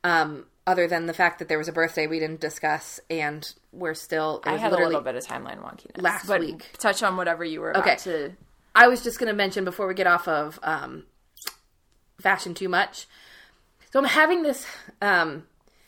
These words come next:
Speaker 1: sensation where reading these books, I have completely forgotten them, and then all of a sudden I'll read something and then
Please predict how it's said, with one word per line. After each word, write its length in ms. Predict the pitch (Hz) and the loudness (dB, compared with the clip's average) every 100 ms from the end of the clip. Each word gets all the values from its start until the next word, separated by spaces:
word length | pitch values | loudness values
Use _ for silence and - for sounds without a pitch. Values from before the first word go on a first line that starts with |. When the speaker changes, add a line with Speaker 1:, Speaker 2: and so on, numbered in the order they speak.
| _ | _
Speaker 1:
sensation 680 | - 233 214 220 185 - 156 | -2 -2 0 0 0 -2 -6
where 260 | 165 165 160 - _ | -2 -2 -2 -8 _
reading 340 | 196 214 240 | -4 -2 -2
these 160 | 254 214 | -2 -2
books, 420 | 175 180 - - - _ | 0 0 -2 -14 -20 _
I 200 | 180 160 - | -2 -2 -6
have 320 | 175 - - | -12 -12 -8
completely 560 | 196 170 - 185 208 | -6 -6 0 0 0
forgotten 380 | 226 226 185 180 | -2 0 2 2
them, 120 | 214 208 | -2 -2
and 80 | |
then 80 | 180 | 0
all 80 | 175 | 0
of 40 | 190 | 0
a 60 | |
sudden 220 | 190 185 | -2 0
I'll 140 | 175 160 | 0 -2
read 220 | 165 160 | -4 -4
something 320 | 180 175 202 | -6 -6 -4
and 80 | 180 | -4
then 260 | 165 160 | -4 -8